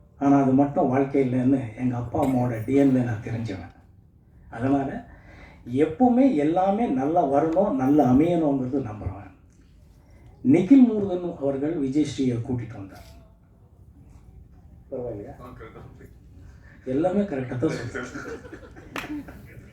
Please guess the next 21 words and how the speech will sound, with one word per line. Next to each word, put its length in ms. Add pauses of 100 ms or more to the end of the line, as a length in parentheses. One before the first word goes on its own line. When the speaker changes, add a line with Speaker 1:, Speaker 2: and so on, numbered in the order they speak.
(220)
Speaker 1:
So, 160
விஜய் 300
ஸ்ரீ 200
ஒரு 140
கதை 240
சொன்னாரு. 540 (500)
கதை 280
சொல்லும்போது 680
கதை 520
நல்லா 400
இருக்கு, 360
ஆனா 200
அதுல 400
ஏதோ 600
ஒண்ணு 440
கொஞ்சம் 420
வித்தியாசமா 640
இருந்தா 340
ரொம்ப 400
நல்லா 260
முடியும், 500